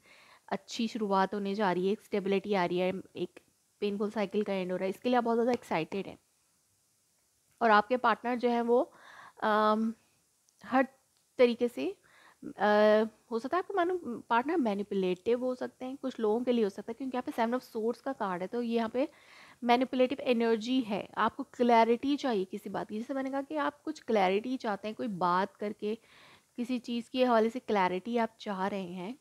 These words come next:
किसी, कुछ इन्फॉर्मेशन आप गेन करना चाहते हैं ताकि आप मूव on कर सकें, अ, पीसफुली। तो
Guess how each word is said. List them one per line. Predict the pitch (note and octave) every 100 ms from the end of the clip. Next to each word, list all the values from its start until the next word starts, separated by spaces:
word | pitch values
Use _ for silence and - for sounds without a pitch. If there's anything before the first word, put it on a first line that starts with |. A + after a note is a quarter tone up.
| _
किसी, | G#3+
कुछ | - A#3 A#3
इन्फॉर्मेशन | G#3 G3+ G3 F#3 F#3 A3
आप | A3
गेन | F#3+ F#3+ F#3
करना | F#3 F3+ F3+
चाहते | F3+ E3+
हैं | G#3+
ताकि | G#3 G#3
आप | A3
मूव | F#3+ G#3 G#3 A3+
on | C#4
कर | G#3+ F#3+
सकें, | F#3 F#3+ F#3 - _ _ - - - - -
अ, | G3 G3+
पीसफुली। | G3 B3+ C4 B3 A3 A3+ B3+ - _ _ _ _ _ _ _
तो | A3+ C4+